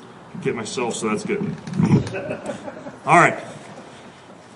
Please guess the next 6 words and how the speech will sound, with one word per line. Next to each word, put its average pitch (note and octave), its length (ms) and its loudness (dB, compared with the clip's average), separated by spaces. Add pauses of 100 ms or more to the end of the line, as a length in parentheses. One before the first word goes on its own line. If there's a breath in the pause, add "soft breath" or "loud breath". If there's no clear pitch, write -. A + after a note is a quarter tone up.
(280)
Next, A3 460 4
uh, D3 220 6
evidence A3 400 10
of F3 180 12
biological G3 760 10
information. B2+ 580 2